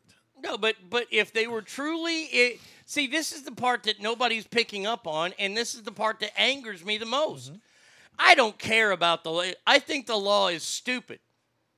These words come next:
Speaker 1: or whatever the fuck it is.
Speaker 2: Yeah.
Speaker 1: But to have in there the words, "women's sports only," we know why. Because no woman could compete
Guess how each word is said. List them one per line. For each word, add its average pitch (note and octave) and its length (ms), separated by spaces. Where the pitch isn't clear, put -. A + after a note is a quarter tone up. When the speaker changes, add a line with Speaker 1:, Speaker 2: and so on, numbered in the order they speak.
Speaker 1:
or G3 220
whatever G3+ 420
the D#3 80
fuck D#3 300
it C3+ 100
is. A2+ 160
Speaker 2:
Yeah. C#3+ 140
Speaker 1:
But B3+ 320
to A#3 140
have C#4 400
in C#4+ 200
there A3+ 160
the G3+ 100
words, F#3+ 760
"women's A3 500
sports G3+ 460
only," F3+ 340
we D#4+ 240
know B3 320
why. F3+ 640
Because A#3 420
no D4 260
woman B3+ 480
could B3+ 240
compete B3+ 480